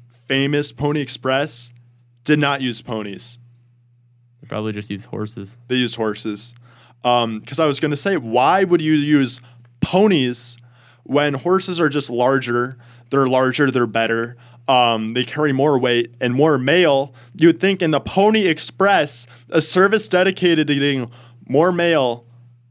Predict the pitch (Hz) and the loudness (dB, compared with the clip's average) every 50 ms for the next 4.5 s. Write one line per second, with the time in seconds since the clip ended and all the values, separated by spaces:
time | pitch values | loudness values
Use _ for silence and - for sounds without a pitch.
0 | _ _ _ _ _ _ _ _ _ _ _ _ _ _ _ _ _ _ _ _ | _ _ _ _ _ _ _ _ _ _ _ _ _ _ _ _ _ _ _ _
1 | _ _ _ _ _ _ _ _ _ _ - 151 151 151 151 143 143 131 120 - | _ _ _ _ _ _ _ _ _ _ 0 0 2 2 2 2 0 0 0 -4
2 | - - - - - - - 147 131 117 107 - - - - - - - - - | -8 -20 -20 -20 -16 -8 -4 -2 -2 -2 -4 -6 -12 -20 -20 -20 -20 -16 -16 -14
3 | - 131 - - - - - 156 196 214 160 - - - - 127 - - 135 131 | -12 -12 -12 -12 -10 -2 0 2 2 2 0 -2 -6 -8 -6 -6 -2 0 0 0
4 | 127 123 110 - - 156 170 180 160 117 | 0 -2 -4 -2 0 0 0 2 2 0